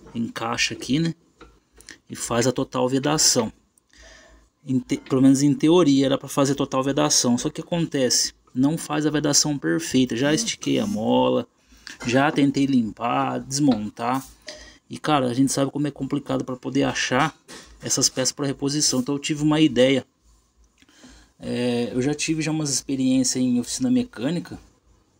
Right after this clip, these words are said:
É, e eu já vi já o pessoal fazendo assentamento de válvula. Acho que os cara aí mais conhecido aí devem entender o que eu tô querendo dizer. Que eles fazem uma brunida com a válvula,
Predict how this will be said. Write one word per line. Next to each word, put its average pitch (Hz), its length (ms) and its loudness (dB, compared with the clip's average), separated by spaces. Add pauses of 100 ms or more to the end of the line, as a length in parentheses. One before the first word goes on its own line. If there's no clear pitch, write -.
(260)
É, 101 380 -10 (480)
e 113 80 -6
eu 120 80 2
já 147 160 2
vi 135 220 2
já 143 100 4
o 147 60 0
pessoal 147 240 -4
fazendo 147 220 0
assentamento 143 640 2
de 160 120 0
válvula. 123 720 -2 (340)
Acho - 200 -10
que 127 60 -8
os - 320 -6 (200)
cara 117 240 -4
aí 117 80 -4
mais 120 180 2
conhecido 113 460 -4
aí 120 120 0
devem 127 220 2
entender 127 280 2
o - 20 -16
que - 60 -18
eu - 40 -16
tô 123 80 -8
querendo 120 240 0
dizer. 117 380 -2 (680)
Que 123 80 -2
eles 131 160 2
fazem 139 300 2
uma 147 120 2
brunida 151 500 4
com 151 180 -4
a 151 120 2
válvula, 131 720 2